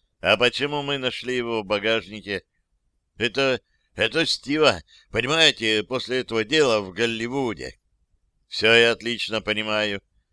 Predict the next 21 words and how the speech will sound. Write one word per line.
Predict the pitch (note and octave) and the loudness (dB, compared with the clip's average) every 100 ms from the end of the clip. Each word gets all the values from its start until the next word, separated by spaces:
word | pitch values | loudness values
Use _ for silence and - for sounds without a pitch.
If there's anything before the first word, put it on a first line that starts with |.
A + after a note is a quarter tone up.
| _ | _
и | - | -12
ни | G2 | -8
в | G#2 | -8
чем | - C3 C3 | -2 -4 -4
тебя | G#2+ A2 B2 | -6 0 2
не | A#2 G#2 | 2 -2
обвиняю. | F#2 D#2+ F#2+ G#2 G#2 G2+ F#2+ - _ _ - | -2 -6 -6 -2 0 0 -4 -12 _ _ -6
Многие | G#2+ B2+ A#2 | 2 2 2
так | G#2 A2+ G#2+ | 0 -2 -2
делают. | G#2+ G2+ F#2+ - _ _ _ _ | -2 -2 -4 -10 _ _ _ _
Ружья | - A#2 C#3 A2+ B2+ | -4 -2 -2 0 0
ни | A#2 A2 | 0 -4
на | G#2+ | -6
что | - A#2+ | -4 -2
не | A#2+ | -2
годятся». | F#2+ F#2+ G2+ G#2 - - F2+ _ _ _ _ _ _ _ | -2 -2 0 0 -2 -8 -8 _ _ _ _ _ _ _
«Что | - - - | -12 0 2
там | B2 A#2+ | 2 0
было? | G2+ D2+ - _ _ - | -2 -4 -8 _ _ -2
Помповый | A#2 A#2+ A#2+ A#2+ | 0 0 -2 -2
карабин?» | A2 A#2 A#2 C3+ C#3 | -2 -2 0 -4 -6